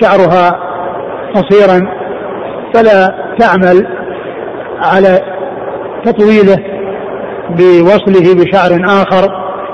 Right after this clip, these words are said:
أو بغير الشعر، ولو كان ذلك للزوج، لأن ذلك مما نهى عنه الرسول صلى الله عليه وسلم.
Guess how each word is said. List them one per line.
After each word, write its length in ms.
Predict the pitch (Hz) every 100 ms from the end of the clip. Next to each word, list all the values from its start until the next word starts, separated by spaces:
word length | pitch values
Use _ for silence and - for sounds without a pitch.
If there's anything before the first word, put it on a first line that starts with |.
| - - - - - - -
أو 280 | 202 196 170
بغير 680 | 175 175 226 - 208 208 185 170
الشعر، 560 | 208 190 202 214 - - - - - - - -
ولو 260 | 240 285 254
كان 200 | 220 240
ذلك 720 | 214 196 214 202 190 190 185 190 - -
للزوج، 440 | 190 165 208 202 175 - - - - - - - - - - -
لأن 220 | 226 196
ذلك 640 | 180 185 220 208 208 202 202 - - -
مما 280 | 254 240 220
نهى 220 | 214 247 214
عنه 120 | 208
الرسول 380 | 202 196 240 214
صلى 60 |
الله 200 | 190 180
عليه 100 | 175
وسلم. 240 | 208 175